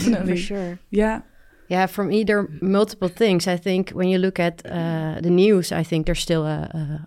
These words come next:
Speaker 3: a, a pay gap, an equal pay gap, um, gender bias. Um, and for me personally, it's also, uh, to support women,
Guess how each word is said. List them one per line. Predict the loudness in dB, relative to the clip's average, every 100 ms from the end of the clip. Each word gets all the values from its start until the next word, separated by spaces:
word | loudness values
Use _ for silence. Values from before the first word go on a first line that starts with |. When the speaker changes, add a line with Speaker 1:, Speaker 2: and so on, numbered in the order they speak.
| -12
Speaker 3:
a, |
a | -6
pay | 0 0
gap, | 0 -2 -4 -4
an | -4
equal | -4 -4 -6
pay | -2 -2
gap, | -2 -4 -4 -6 -8 -8
um, | -6 -4 -2 -4 -4 -4 -4 -4 -6 -8 -4
gender | 0 2 2
bias. | 2 0 -2 -4 -6 -8 -12 _ _ _ _ _ _ _
Um, | -2 0 -2
and | -2
for | 0 2
me | 4
personally, | 4 4 6 4
it's | 4 4
also, | 2 2 2 2 0 -2
uh, | -2 -2
to | -2 -4
support | -4 0 0 0
women, | 2 2 2 2 0